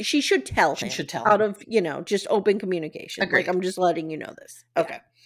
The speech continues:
Speaker 1: Not asking his permission,
Speaker 2: No.
Speaker 1: but just letting him know. So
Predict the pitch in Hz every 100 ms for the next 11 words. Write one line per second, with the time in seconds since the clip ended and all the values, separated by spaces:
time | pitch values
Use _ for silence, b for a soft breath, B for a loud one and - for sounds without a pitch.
0 | B B B B _ 214 240 277 294 269
1 | 277 247 - 226 156 - 311 - - _
2 | - 170 175 - 185 180 196 165 - -
3 | _ b b b b b b b b -
4 | 254 240 226 -